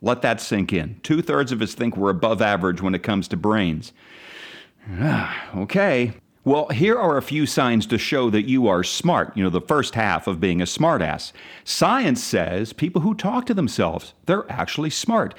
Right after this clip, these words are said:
It shows a higher level of emotional intelligence. Speak up if something is wrong. Now, no, not complaining, bitching and moaning, but if you speak up and somebody can help you fix something that's not right, you know, you know, the wrong order comes out when you order food or whatever,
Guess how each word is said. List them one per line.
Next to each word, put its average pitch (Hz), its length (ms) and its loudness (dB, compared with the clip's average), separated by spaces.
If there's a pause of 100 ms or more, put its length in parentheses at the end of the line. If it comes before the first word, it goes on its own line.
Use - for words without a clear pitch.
(160)
It 123 160 2
shows 139 260 2
a 98 120 2
higher 156 360 0
level 127 380 2
of 92 100 0
emotional 131 640 0
intelligence. 143 680 -2 (260)
Speak 226 420 0
up 247 180 0
if 147 120 -2
something 151 460 0
is 165 140 -2
wrong. 160 460 0
Now, 104 320 2
no, 123 460 2
not 113 280 0
complaining, 151 580 0 (200)
bitching 170 380 2
and 160 120 2
moaning, 98 420 2 (280)
but 117 160 4
if 117 160 0
you 120 140 2
speak 131 420 0
up 139 260 2
and 107 240 4
somebody 120 300 2
can 107 160 2
help 117 260 0
you 117 160 2
fix 156 320 -2
something 110 320 2
that's 90 220 -2
not 95 240 2
right, 196 320 2 (460)
you - 80 0
know, 82 100 0
you 95 160 0
know, 90 60 2
the 87 120 -2
wrong 107 280 4
order 131 260 4
comes 120 300 0
out 120 160 2
when 117 100 4
you 107 80 4
order 101 240 2
food 202 380 0
or - 20 2
whatever, 160 480 0